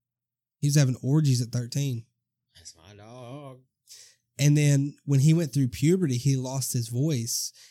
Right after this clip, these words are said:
Speaker 1: He lost that, like, cute little high-pitched voice. He couldn't hit those high notes anymore, and nobody wanted to sign him.
Speaker 2: Like Bieber.
Speaker 1: Yeah, J-, Usher's the one that found Bieber. He
Speaker 2: Yeah, I
Speaker 1: saw
Speaker 2: know.
Speaker 1: himself in him.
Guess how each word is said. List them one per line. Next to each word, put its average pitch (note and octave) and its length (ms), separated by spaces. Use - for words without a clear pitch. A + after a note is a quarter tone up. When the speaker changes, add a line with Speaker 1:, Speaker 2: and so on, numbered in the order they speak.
Speaker 1:
He C#3 120
lost C#3 300
that, B2+ 180
like, A#2 240
cute C#3 420
little C3 480
high-pitched C3 480
voice. C#3 280
He C3 80
couldn't C#3 200
hit C3+ 120
those A#2+ 160
high C3 140
notes E3+ 220
anymore, F#3 440
and B2+ 120
nobody C#3 260
wanted B2+ 200
to A#2+ 60
sign A#2 260
him. G#2+ 140
Speaker 2:
Like D3 180
Bieber. F2 300
Speaker 1:
Yeah, C#3 280
J-, C#3 260
Usher's D3+ 280
the C#3 60
one C3 100
that A2 80
found B2 180
Bieber. A2 240
He - 100
Speaker 2:
Yeah, C3+ 40
I - 40
Speaker 1:
saw D3+ 80
Speaker 2:
know. C3 60
Speaker 1:
himself B2+ 340
in A#2 80
him. A2+ 140